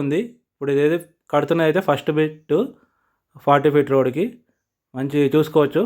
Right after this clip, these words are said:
ఫార్టీ ఫీట్ రోడ్డు పక్కనే ఉంది, సెకండ్ బిట్టే ఫార్టీ ఫీట్ రోడ్డుకి. మనకు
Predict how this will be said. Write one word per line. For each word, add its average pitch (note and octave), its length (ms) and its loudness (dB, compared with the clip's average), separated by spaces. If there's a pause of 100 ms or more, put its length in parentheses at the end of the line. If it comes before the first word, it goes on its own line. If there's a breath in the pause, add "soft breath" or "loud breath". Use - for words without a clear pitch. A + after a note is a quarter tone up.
ఫార్టీ C#3 260 0
ఫీట్ C3+ 180 -2
రోడ్డు C3+ 160 0 (560)
పక్కనే D#3 500 -2
ఉంది, C#3+ 180 0
సెకండ్ D#3 280 0
బిట్టే D3+ 200 0 (120)
ఫార్టీ C#3 220 0
ఫీట్ C#3 180 -2
రోడ్డుకి. B2+ 260 -2 (680 soft breath)
మనకు C3+ 160 -2